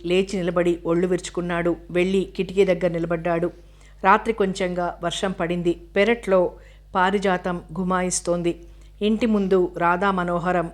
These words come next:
గుత్తులు గుత్తులుగా పూసి బరువుగా వంగింది. వర్షంలో తడిసి పువ్వులు, ఆకులు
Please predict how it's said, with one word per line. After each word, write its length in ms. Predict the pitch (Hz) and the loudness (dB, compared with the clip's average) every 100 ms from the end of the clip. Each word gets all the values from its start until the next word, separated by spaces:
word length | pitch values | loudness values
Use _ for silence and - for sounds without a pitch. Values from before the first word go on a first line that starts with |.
| 175 | -4
గుత్తులు 300 | 190 - 208 | -2 4 4
గుత్తులుగా 460 | 196 190 180 175 175 | 4 0 -2 0 -2
పూసి 560 | 175 175 - 180 175 170 | -2 -4 0 0 0 -2
బరువుగా 540 | 175 185 196 190 175 | 0 2 2 4 2
వంగింది. 600 | 175 170 170 175 175 170 - - - - - | 2 -2 -2 -2 0 -2 -6 -20 -20 -16 -2
వర్షంలో 500 | 190 190 254 233 220 | -2 2 2 4 2
తడిసి 520 | 196 175 175 196 175 - - | 2 0 0 2 0 -2 -6
పువ్వులు, 520 | 190 185 196 185 175 - | -4 0 2 4 2 2
ఆకులు 480 | 160 180 196 175 | 2 2 0 0